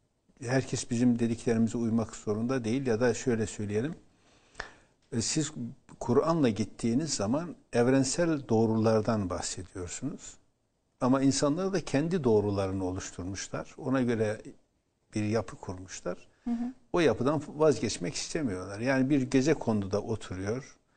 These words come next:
Speaker 1: bataklığın içerisinde, oranın kokusuna alışmış, sivrisineklerle artık dost olmuş falan, hastalıklardan kurtulmamayı normal ka-, kabul ediyor. Sonra diyorsunuz ki, "Bak gelin size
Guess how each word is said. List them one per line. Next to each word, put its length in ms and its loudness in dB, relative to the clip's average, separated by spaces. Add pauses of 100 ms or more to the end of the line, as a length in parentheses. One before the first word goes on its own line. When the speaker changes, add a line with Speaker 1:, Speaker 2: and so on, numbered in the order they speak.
(360)
Speaker 1:
bataklığın 500 2
içerisinde, 840 -4 (440)
oranın 320 4
kokusuna 460 -2
alışmış, 580 -2 (320)
sivrisineklerle 960 0
artık 320 -2
dost 280 0
olmuş 320 -8
falan, 400 -6 (380)
hastalıklardan 920 4
kurtulmamayı 920 2 (280)
normal 400 4
ka-, 260 -4
kabul 280 -4
ediyor. 280 -2
Sonra 340 2
diyorsunuz 400 -2
ki, 140 -8
"Bak 200 -6
gelin 280 -2
size 360 -8